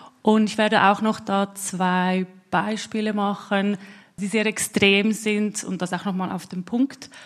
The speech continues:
bringen und dann noch kurz den Bogen schließen, was heute noch ist. Und dann beginnt dann die, äh, die Diskussion. Genau, äh, ein paar Zahlen. Das Bundesamt für Statistik hat zweitausendeinundzwanzig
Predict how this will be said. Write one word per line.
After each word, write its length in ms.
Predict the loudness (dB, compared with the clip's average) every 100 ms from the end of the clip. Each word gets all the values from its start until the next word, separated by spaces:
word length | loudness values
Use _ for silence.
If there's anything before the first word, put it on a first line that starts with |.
| -14 -2
bringen 380 | 2 4 4
und 180 | 0 -2
dann 80 | -2
noch 140 | -4
kurz 320 | -6 -6 -6 -4
den 180 | -4
Bogen 340 | 0 0 0 -2
schließen, 640 | -2 -2 -4 -4 -2 -2 -4 -14 -18 -20 -12
was 260 | -10 -8 -6
heute 340 | -6 -6 -6
noch 160 | -6 -6
ist. 600 | -6 -6 -10 -14 -18 -18 _ _ _ _ -6
Und 200 | -2 -2
dann 140 | -4
beginnt 320 | -4 -4 -4
dann 240 | -2 -2 -2
die, 220 | -2 -2
äh, 360 | 0 0 -2 -2
die 140 | -4
Diskussion. 640 | -2 -4 -6 -4 -6 -6 -10 _ _ _ _ _ _ 2
Genau, 340 | 4 6 6 4 4
äh, 60 |
ein 480 | 4 4 2 2 2
paar 240 | 0 -2
Zahlen. 640 | 0 2 4 4 4 2 0 -4 -10 -12
Das 440 | -10 -8 -8 -4
Bundesamt 480 | 0 2 2 0 0
für 120 | -2
Statistik 800 | -2 -2 0 0 -2 -4 -2 2
hat 200 | 0 0 -6
zweitausendeinundzwanzig 1900 | -4 -2 -2 -4 -2 0 4 4 2 -2 0 2 2 -2 -2 -2 -2 -10